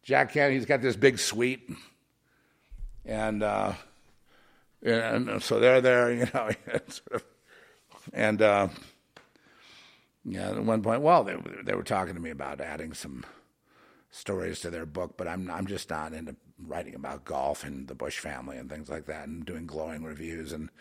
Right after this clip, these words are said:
just sucking dick everywhere you go. It's, it's just, that's, and that's, yeah, I'm sorry to be so vulgar. It's just, I'm just, it, angry is what I am.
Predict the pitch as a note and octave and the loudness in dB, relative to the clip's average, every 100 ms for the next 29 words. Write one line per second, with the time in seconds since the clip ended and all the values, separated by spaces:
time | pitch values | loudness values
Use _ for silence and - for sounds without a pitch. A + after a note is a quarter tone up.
0 | - - - - F2+ - G2 - F2 E2 | -20 -20 -18 -8 -6 -2 -4 -4 -8 -6
1 | E2 D#2+ D#2 D#2 D#2+ E2 E2+ D2 D#2+ D2+ | -6 -4 -4 -4 -6 -8 -8 -10 -8 -6
2 | D2 - - D2 - F#2 - F2+ F2 - | -8 -12 -12 -12 -10 -12 -8 -4 -4 -6
3 | - F#2 G#2 F#2+ - - - _ _ _ | -8 -4 -4 -4 -10 -20 -20 _ _ _
4 | - - - - _ _ _ _ _ _ | -20 -20 -20 -20 _ _ _ _ _ _
5 | _ _ _ _ _ - - - A2+ G#2 | _ _ _ _ _ -12 -10 -8 -6 -4
6 | G#2+ G#2+ G#2+ B2+ A#2+ G#2 F2+ - D#2 C2 | -4 -4 -2 4 4 4 0 -2 -2 0
7 | C#2+ A#1 A#1+ A#1 - - - D#2+ - - | -2 -4 -6 -8 -10 -14 -12 -10 -10 -12
8 | - D#2 - - - D2+ D#2 E2 F2+ D#2 | -14 -12 -12 -12 -8 -6 -6 -4 -4 -6
9 | D2+ C#2 C2+ C2+ B1 A#1 G#1+ G#1 G#1+ | -6 -10 -10 -10 -8 -8 -12 -12 -14